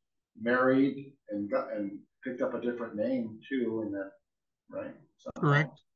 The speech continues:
Speaker 1: that makes sense.
Speaker 2: So she married a Howard.
Speaker 1: Yeah.
Speaker 2: Um,
Speaker 1: Before that, she might have been married
Speaker 2: yeah.
Speaker 1: to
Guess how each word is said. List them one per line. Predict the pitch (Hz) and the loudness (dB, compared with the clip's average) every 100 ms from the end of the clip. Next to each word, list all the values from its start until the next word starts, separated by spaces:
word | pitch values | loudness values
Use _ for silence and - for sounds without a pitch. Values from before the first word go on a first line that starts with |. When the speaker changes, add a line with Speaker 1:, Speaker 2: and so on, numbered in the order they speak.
| _ - | _ -6
Speaker 1:
that | 117 | -4
makes | 113 - | -2 -6
sense. | 135 - - _ _ _ _ _ _ _ _ _ _ _ _ | -8 -10 -14 _ _ _ _ _ _ _ _ _ _ _ _
Speaker 2:
So | - 165 | 2 2
she | - 165 | 4 6
married | 151 160 180 175 | 8 8 8 6
a | |
Howard. | 151 170 151 131 143 160 - _ _ _ _ _ | 4 6 6 6 2 -2 -8 _ _ _ _ _
Speaker 1:
Yeah. | - 165 147 | -2 4 4
Speaker 2:
Um, | 143 143 131 - _ _ - | 4 2 -4 -8 _ _ -6
Speaker 1:
Before | - - 156 151 | -4 4 6 8
that, | 127 104 | 6 4
she | 131 | 0
might | 117 110 | 0 0
have | 107 | -2
been | 107 101 | -4 0
married | 98 98 101 95 | 2 2 2 -2
Speaker 2:
yeah. | |
Speaker 1:
to | 139 | -6